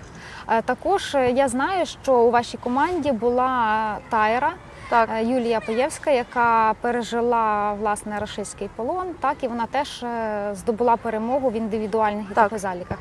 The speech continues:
Speaker 1: так?
Speaker 2: Так, я, на жаль, не можу впевнено сказати, хто скільки там здобув, тому що, е, збірна велика, спілкувалися ми так по мірі необхідності, змагання щодень,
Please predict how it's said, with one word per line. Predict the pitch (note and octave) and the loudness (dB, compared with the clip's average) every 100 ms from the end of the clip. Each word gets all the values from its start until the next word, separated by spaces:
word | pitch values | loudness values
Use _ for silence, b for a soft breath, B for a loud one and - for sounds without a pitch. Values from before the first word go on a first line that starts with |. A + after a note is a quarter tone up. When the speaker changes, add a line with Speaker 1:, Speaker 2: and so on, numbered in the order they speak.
| - | -8
Speaker 1:
так? | A#3+ - - B B B B - | -10 -10 -18 B B B B 4
Speaker 2:
Так, | A#3 - | 4 4
я, | A#3 A3+ D4+ F4 D#4+ - | 4 8 10 12 10 8
на | A#3+ A#3+ A#3+ B3 B3+ B3+ | 2 0 0 2 2 2
жаль, | A#3+ C4 D4 | 6 10 10
не | C4 A3+ A#3 A#3+ A#3+ A#3+ | 6 -2 -2 0 2 2
можу | A#3+ C#4+ B3 A#3+ A3 B B B | 6 6 6 2 2 B B B
впевнено | - C4 C4 B3 | 6 6 6 0
сказати, | B3 B3 A#3 C4+ C4+ B3 | 0 2 6 6 6 0
хто | - C4+ | 6 6
скільки | C#4 - B3+ B3 | 6 0 -2 0
там | A#3 A3+ | 0 0
здобув, | G#3+ A3+ G#3+ D#4+ D#4+ | 2 0 2 0 2
тому | A3+ A#3+ | 0 0
що, | A#3+ - A3 G#3+ B B B B - | -2 2 4 4 B B B B 0
е, | G#3+ G#3+ G#3 A3 | 4 6 6 6
збірна | G#3+ D#4 D4+ B3 | 4 4 6 6
велика, | A3 B3 D#4 - C4+ C4 B3 A#3 | 6 8 8 10 10 8 4 -8
спілкувалися | - - B3 B3+ C4 C4 C4+ B3+ | -8 -4 -2 8 8 10 6 2
ми | A#3+ | 4
так | A#3+ A#3+ - | 4 4 4
по | A#3+ | 4
мірі | A#3 B3+ B3 | 4 2 2
необхідності, | A#3 A3 - D4 D4 - A3 | 2 0 0 0 0 -2 -2
змагання | A3+ A#3+ A#3 B3 | 4 4 4 2
щодень, | - A3 A#3 E4 | -2 4 6 6